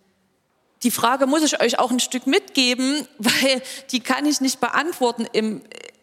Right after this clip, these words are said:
bis ganz ins Ende. Aber ihr dürft gerne mal drüber nachdenken. Wie kann es sein, dass man trotz so viel Leid und so viel Schweren im Leben trotzdem so fröhlich sein kann?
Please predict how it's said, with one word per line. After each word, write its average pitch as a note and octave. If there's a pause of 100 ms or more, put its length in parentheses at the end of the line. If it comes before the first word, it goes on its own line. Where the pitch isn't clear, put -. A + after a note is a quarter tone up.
(280)
bis -
ganz B3
ins A3+
Ende. C#4
Aber C4 (460)
ihr B3
dürft D4+
gerne C4
mal C4+
drüber C4+
nachdenken. G3+ (420)
Wie C4+
kann A3
es G3
sein, B3 (200)
dass G#3
man G3
trotz -
so C#4
viel A3+
Leid A3
und G#3
so A#3+
viel G#3+
Schweren A3+
im G3+
Leben G3+ (600)
trotzdem G#3+
so A3+
fröhlich G3
sein F3
kann? E3+